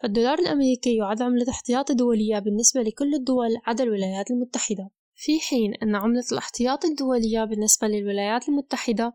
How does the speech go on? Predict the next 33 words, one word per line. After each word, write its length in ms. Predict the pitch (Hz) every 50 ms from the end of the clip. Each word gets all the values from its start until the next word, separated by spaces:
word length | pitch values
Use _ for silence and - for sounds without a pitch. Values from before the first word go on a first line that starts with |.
| _ _ -
هي 200 | - 240 226 220
عملة 460 | 214 214 233 254 285 311 302 269 -
أخرى 320 | 247 - - 247 226 233
كالجنيه 440 | 226 - 226 214 208 214 214 214 240
الاسترليني 840 | 254 - - - - - 262 240 233 226 226 226 226 240 240 - -
أو 140 | - 226 220
اليورو 340 | 202 202 202 208 214 233 247
مثلًا، 560 | 247 240 - - 208 202 190 185 185 196 269 359 - _ -
إضافة 340 | 262 214 269 285 285 - 349
إلى 140 | 339 320 320
الذهب. 420 | 277 - - 208 196 220 208 214 - _ _ _ _ -
والسبب 360 | 233 - - 285 320 359 370
في 180 | - - 311 269
ذلك 420 | 240 247 233 233 226 233 233 -
هو 300 | 240 226 233 233 240 240
أن 200 | 233 240 226 247
إسباغ 440 | 240 - - - - - 233 254 277
صفة 380 | - - - 302 - - 294 294 -
الاحتياط 460 | 262 - - - - 254 247 262 -
الدولية 540 | 277 233 226 254 233 233 226 214 208 208 208
على 260 | 202 202 202 208 208
عملة 300 | 208 202 226 240 262 269
ما 260 | 247 233 214 208 214 214 _ _ -
يحتاج 340 | 233 - - - 294 302 - -
إلى 180 | - 294 269 262
وجود 360 | 254 240 220 - 247 240 233
طرف 300 | - - 262 269 277 - -
آخر 400 | - 262 233 208 - 254 240 226
غير 240 | 220 220 226 247 262
الدولة 360 | 285 254 262 247 226 226 226
المصدرة 580 | 220 214 208 202 - 226 208 208 208 208 214 214
لهذه 420 | 208 196 208 202 190 - 220 233
العملة 440 | 254 254 240 240 208 190 165 170